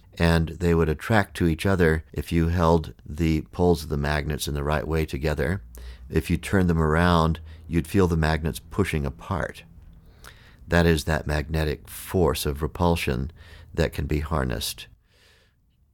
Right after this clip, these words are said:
Using superconducting lead and keeping it at a very cold temperature, two poles pushing apart would actually create a force where the two objects that were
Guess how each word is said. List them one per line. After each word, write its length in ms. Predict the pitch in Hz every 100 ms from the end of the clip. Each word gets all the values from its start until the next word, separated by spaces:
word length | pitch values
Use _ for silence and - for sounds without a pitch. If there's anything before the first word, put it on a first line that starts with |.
| _
Using 380 | 85 92 92 82
superconducting 880 | - 87 82 - 78 80 - 69
lead 480 | 71 65 73 90 87 - - - - _ -
and 180 | 78 -
keeping 340 | 90 87 78
it 120 | 76
at 40 | 76
a 40 |
very 240 | 78 78
cold 300 | 73 85 73
temperature, 680 | - 92 101 - - 69 82 -
two 220 | - 101
poles 540 | 87 - 85 78 73 - -
pushing 300 | - 90 82
apart 500 | 76 - 87 92 - -
would 240 | 82 82 80
actually 460 | 80 80 - 80
create 540 | 78 - 82 82 82 - _ -
a 340 | 71 76 78 - _ -
force 580 | - - 120 82 87 - - _ _
where 360 | 87 92 87 85
the 240 | 85 78 _ -
two 260 | - 92
objects 600 | 76 90 87 85 76 -
that 200 | - 78
were 300 | - 78 73